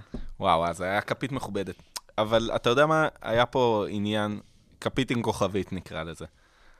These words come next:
המשחק הזה הוא היה סוג של הומאז' לקבוצה שהיינו שנה שעברה.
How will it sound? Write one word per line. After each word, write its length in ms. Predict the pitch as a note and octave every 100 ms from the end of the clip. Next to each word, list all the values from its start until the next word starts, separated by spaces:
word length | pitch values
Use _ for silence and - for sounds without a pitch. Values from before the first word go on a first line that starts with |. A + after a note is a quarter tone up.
| _
המשחק 400 | A2 A#2+ - D3+
הזה 160 | D#3+ D#3
הוא 180 | D3+ B2
היה 220 | C3 C3
סוג 240 | - C#3
של 160 | - B2+
הומאז' 500 | A#2 A#2+ C3 A#2+ A#2+ -
לקבוצה 520 | G#2 G2+ G#2+ G#2 A#2
שהיינו 380 | A2 G#2+ G#2+ G#2+
שנה 260 | G#2+ G2+
שעברה. 460 | G2+ G2+ F#2 F#2 F#2